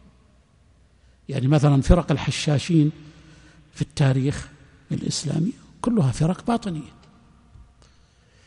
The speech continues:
الإسماعيلية المعاصرة بأقسامها الهندية والقسم الآخر في الجزيرة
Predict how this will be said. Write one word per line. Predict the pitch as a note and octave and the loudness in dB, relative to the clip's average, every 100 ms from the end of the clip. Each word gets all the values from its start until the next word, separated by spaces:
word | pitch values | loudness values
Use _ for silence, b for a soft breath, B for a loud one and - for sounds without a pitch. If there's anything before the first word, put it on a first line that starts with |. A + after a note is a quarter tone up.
| b b b _ | b b b _
الإسماعيلية | D3+ D#3+ - F3+ E3 F#3 F#3+ E3+ | -4 -2 2 4 4 4 4 4
المعاصرة | D3 D3+ D#3 D#3 - E3+ D#3+ - - - - - - b b b b _ _ - | 4 2 2 0 0 -2 -4 -8 -18 -20 -20 -20 -20 b b b b _ _ -4
بأقسامها | - - - F3 E3 D3+ D3 | -4 -2 2 4 6 4 4
الهندية | C#3 C#3 D3 D3+ D#3 D3 D3 B2 C3 C3 C#3 - - b b b b b _ - | 2 4 4 4 4 2 2 0 -2 -4 -6 -12 -20 b b b b b _ -12
والقسم | C#3 - - D#3+ | -8 -4 0 2
الآخر | D3 D3+ C#3+ | 4 2 2
في | C3 | 0
الجزيرة | C3+ C#3+ C#3+ D3 | 2 2 4 2